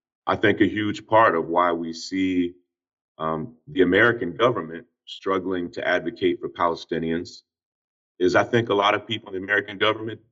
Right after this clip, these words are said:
don't know Palestinians, don't have Palestinians in their lives as friends like I do. And so, um, this is very personal for me.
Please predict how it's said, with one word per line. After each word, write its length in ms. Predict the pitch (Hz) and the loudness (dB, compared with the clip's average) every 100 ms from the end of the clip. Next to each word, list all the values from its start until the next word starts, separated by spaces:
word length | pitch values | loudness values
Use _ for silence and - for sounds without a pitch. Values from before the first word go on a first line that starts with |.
| _ | _
don't 260 | 104 120 - | 0 0 0
know 280 | 110 120 | 0 0
Palestinians, 920 | 117 92 73 - - 71 67 64 - - - | -2 -4 -4 -6 -12 -14 -14 -18 -20 -14 -2
don't 240 | 90 - | 0 0
have 400 | 92 92 90 - | 0 0 0 -2
Palestinians 720 | 98 95 95 95 95 95 92 | 0 0 0 -2 0 -2 0
in 100 | 92 | 0
their 140 | 95 | 0
lives 460 | 90 98 110 85 - | 0 0 -2 -4 -4
as 200 | 82 73 | -4 -4
friends 540 | - 90 95 98 71 | -4 0 2 0 -4
like 200 | 82 80 | -4 -4
I 180 | 80 98 | -2 -4
do. 280 | 80 71 67 _ _ _ _ _ - | -6 -12 -14 _ _ _ _ _ -12
And 140 | 78 | -6
so, 580 | - 90 85 82 82 - - _ _ _ | 0 4 6 6 2 -4 -20 _ _ _
um, 340 | - 82 78 - - | -2 -2 -2 -6 0
this 160 | 120 127 | 0 2
is 100 | 117 | 2
very 200 | 113 113 | 2 2
personal 480 | 123 117 - 73 | 2 0 0 -6
for 160 | 69 73 | -10 -16
me. 260 | 71 67 | -16 -18